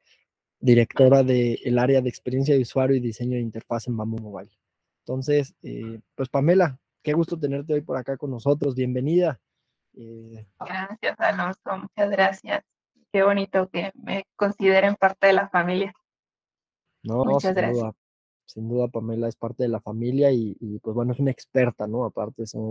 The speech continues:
Speaker 1: de, de ser de la familia, es una experta. Entonces, Pam,
Speaker 2: Gracias.
Speaker 1: pues bueno, queremos arrancar un poco, eh, si nos cuentas de tu experiencia, ¿cuántos años tienes trabajando,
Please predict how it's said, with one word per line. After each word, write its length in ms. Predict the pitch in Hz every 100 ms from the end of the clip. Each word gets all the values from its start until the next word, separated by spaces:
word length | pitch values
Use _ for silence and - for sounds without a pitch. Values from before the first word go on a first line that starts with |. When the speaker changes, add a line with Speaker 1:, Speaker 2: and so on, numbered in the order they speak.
| 120
Speaker 1:
de, 160 | 117
de 320 | - 110 110 110
ser 160 | 117
de 80 | 120
la 100 | 110
familia, 280 | 107 117 123
es 100 | 123
una 80 | 117
experta. 380 | - - -
Entonces, 420 | 113 143 151 165 - _ _ _ _ _
Pam, 120 | -
Speaker 2:
Gracias. 160 | 175 220
Speaker 1:
pues 140 | 160 151
bueno, 280 | 185 185 -
queremos 360 | 151 190 233
arrancar 560 | 165 147 139 123 151 165
un 100 | 160
poco, 540 | 147 143 - 160 156 -
eh, 200 | - 123
si 120 | -
nos 180 | 135 131
cuentas 320 | - 156 151
de 120 | 165 135
tu 80 |
experiencia, 800 | 123 _ 127 135 151 143 131 127
¿cuántos 260 | 123 151 160
años 240 | 170 170
tienes 320 | - 147 151 -
trabajando, 720 | 117 113 - 123 127 127